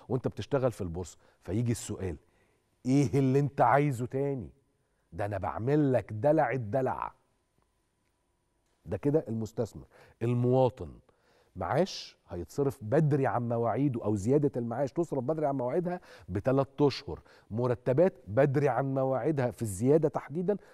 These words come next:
تلات أشهر، فالدولة تقرر إنها تضخ من الفلوس عشان خاطر حضرتك تقدر تقف على رجلك شوية. طيب، آه، ما هو أسعار الدولار أو بتضح-، الدولار اللي زاد ده يخضني، ده أنا كنت بحوش قرشين للعيال على جنب.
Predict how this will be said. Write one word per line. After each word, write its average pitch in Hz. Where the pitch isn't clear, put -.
تلات 131
أشهر، 135
فالدولة 139
تقرر 156
إنها 156
تضخ 139
من 143
الفلوس 143
عشان 110
خاطر 123
حضرتك 135
تقدر 127
تقف 131
على 110
رجلك 156
شوية. 120
طيب، 104
آه، 208
ما 202
هو 196
أسعار 196
الدولار 226
أو 175
بتضح-، 185
الدولار 226
اللي 220
زاد 208
ده 247
يخضني، 226
ده 226
أنا 240
كنت 233
بحوش 220
قرشين 214
للعيال 208
على 185
جنب. 233